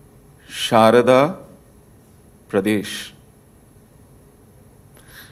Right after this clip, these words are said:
In fact, there's a prayer, "Namastute Ma Sharade Kashmir Pura Vasini."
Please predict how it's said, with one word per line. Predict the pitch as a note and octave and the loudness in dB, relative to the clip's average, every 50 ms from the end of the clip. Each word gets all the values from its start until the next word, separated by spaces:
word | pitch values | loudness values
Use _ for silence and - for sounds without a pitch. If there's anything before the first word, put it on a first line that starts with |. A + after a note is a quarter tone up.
| - _ _ | -20 _ _
In | - - | -8 -6
fact, | B2 G#2+ G2 | -6 -2 0
there's | A#2 A2+ G#2+ | 0 0 0
a | A2 A2 | 0 -2
prayer, | A2 - C#3 E3+ F#3+ F3+ F3 E3+ D3+ | 0 2 4 4 4 4 4 2 2
"Namastute | C3 C3 B2 B2+ B2 B2 - A#2+ A2+ A#2 A#2 A#2 A2+ | 0 -2 -2 -4 -4 -6 -8 -8 -4 -2 -2 -2 -2
Ma | A2+ A2 A2 A2 | -2 -2 -4 -4
Sharade | A2 - G#2 G2 G#2 G#2 G#2 G2+ G#2+ G#2+ G#2+ G#2 G#2 | -4 -4 -2 -2 0 -2 -2 -4 -4 -4 -6 -6 -6
Kashmir | G2+ G2 G#2 G#2 - - - G#2+ A2 A#2 B2+ C3+ C3 C#3 E3 | -6 -8 -6 -8 -10 -12 -10 -8 -6 -4 -4 -4 -4 -6 -6
Pura | F#3+ - - A#2 A2 A#2 B2 | -8 -8 -8 -6 -6 -6 -6
Vasini." | C3 G#2+ G2+ G2 G2 G2+ - - G2+ G2+ G2 G2 A2 A#2+ G2+ F2 F2+ | -6 -6 -6 -6 -6 -8 -10 -12 -12 -10 -8 -8 -8 -8 -8 -10 -14